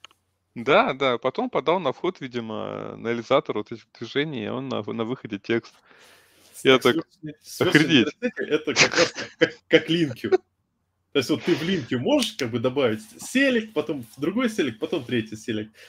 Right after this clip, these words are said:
Speaker 2: Вот свёрточные нейросети работают же по тому же принципу. У тебя
Speaker 1: Да, да, да.
Speaker 2: раз свёртка, когда она там изображение вот в виде того, что вы сейчас видите, превращает в какую-нибудь пипец какую кашу, э, но зато проще. Два свёртка,
Speaker 1: Ну.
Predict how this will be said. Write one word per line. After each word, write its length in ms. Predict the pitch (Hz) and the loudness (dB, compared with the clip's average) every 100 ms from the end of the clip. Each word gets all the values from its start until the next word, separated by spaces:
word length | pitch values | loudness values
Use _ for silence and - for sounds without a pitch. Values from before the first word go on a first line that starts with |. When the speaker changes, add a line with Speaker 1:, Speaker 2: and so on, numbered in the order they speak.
| - | -10
Speaker 2:
Вот 120 | 143 139 | -8 0
свёрточные 380 | 233 226 160 | -2 0 -8
нейросети 440 | 135 147 147 220 214 | -4 -2 -2 -2 -2
работают 400 | 127 147 151 113 | 0 -2 -4 -8
же 60 | |
по 100 | 110 | -8
тому 200 | 120 151 | -4 -2
же 100 | 117 | -4
принципу. 340 | 113 127 107 120 | -6 -8 -6 -4
У 20 | |
тебя 40 | 120 | 4
Speaker 1:
Да, 220 | 135 160 | 6 6
да, 120 | 131 | 2
да. 200 | 120 123 | 0 0
Speaker 2:
раз 280 | 120 240 240 | 4 4 4
свёртка, 680 | - - 156 175 170 - 139 | -8 -12 -2 2 2 0 -8
когда 440 | - 135 139 127 - - _ - | -6 0 4 4 2 -16 _ -4
она 240 | 123 123 | 0 2
там 200 | 120 117 | 2 -4
изображение 680 | 113 143 156 135 170 135 113 | -2 2 2 4 2 2 0
вот 200 | 107 120 _ _ _ _ _ | 0 -4 _ _ _ _ _
в 60 | - | -8
виде 200 | 135 135 | -4 -2
того, 160 | 117 143 | 2 0
что 140 | - 131 | 0 -6
вы 100 | 131 | 0
сейчас 240 | - 247 | 6 6
видите, 240 | 139 123 113 | 4 -4 -4
превращает 460 | - 127 151 151 - | -2 0 2 0 0
в 40 | |
какую-нибудь 540 | 117 151 120 - - _ _ _ - _ _ - - _ _ | -6 -6 -6 -12 -20 _ _ _ -20 _ _ -20 -20 _ _
пипец 320 | 170 127 185 | -4 2 2
какую 320 | - 143 139 | 0 -2 -2
кашу, 420 | - 262 - 117 - _ _ _ | 2 2 2 -6 -8 _ _ _
э, 40 | 110 | 0
но 1120 | 110 107 107 107 113 117 120 117 135 180 202 | 2 2 0 -4 -8 -10 -10 -6 2 4 6
зато 560 | 131 - 147 139 120 107 - | 2 -2 -2 -2 -4 -6 -2
проще. 440 | 123 117 - - - - - - - - - - _ _ _ - - | -2 -2 -6 -12 -14 -20 -20 -20 -20 -20 -20 -20 _ _ _ -20 -20
Два 380 | 123 117 127 127 | -12 -2 4 4
свёртка, 260 | - 135 156 | 2 -2 0
Speaker 1:
Ну. 420 | 135 123 117 | 2 4 4